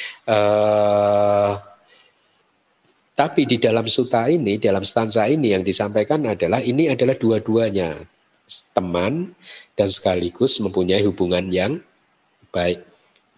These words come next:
Ya, begitu yang dimaksud. Nah, teman yang berhubungan baik diceritakan juga ada dua jenis, yaitu teman antar penghuni rumah,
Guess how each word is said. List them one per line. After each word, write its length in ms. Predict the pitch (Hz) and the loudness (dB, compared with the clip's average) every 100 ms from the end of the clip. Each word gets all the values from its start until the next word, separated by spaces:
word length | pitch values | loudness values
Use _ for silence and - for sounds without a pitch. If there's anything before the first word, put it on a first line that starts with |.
| _ _ _ _ - | _ _ _ _ -6
Ya, 320 | 95 73 - | -4 -4 -6
begitu 300 | - 110 120 | -2 0 2
yang 160 | 117 98 | 0 0
dimaksud. 580 | 90 87 - - - - | -2 -2 -4 -6 -8 -2
Nah, 160 | 110 - - - - - - | -2 -2 -12 -10 -10 -12 -2
teman 260 | 147 170 208 | 2 2 2
yang 220 | 202 156 | 2 2
berhubungan 560 | 131 127 117 120 127 127 | 0 2 2 2 0 -2
baik 500 | 117 101 101 - - | -2 0 0 -2 -2
diceritakan 800 | 110 - 113 131 95 - 107 139 | 0 2 0 0 -2 -2 -2 0
juga 300 | 120 123 110 | 0 0 -2
ada 180 | 113 | -2
dua 300 | 127 135 135 | 0 2 0
jenis, 400 | 123 151 156 123 - - - - - - - _ | 0 0 2 2 2 2 0 -2 -4 -10 -20 _
yaitu 560 | 110 104 104 - 139 | 0 2 0 2 0
teman 460 | 139 120 117 127 135 | 2 0 2 0 0
antar 400 | 120 110 113 113 | -2 0 0 0
penghuni 480 | 113 101 131 156 135 | 0 2 2 2 2
rumah, 340 | 110 92 104 | 0 0 -2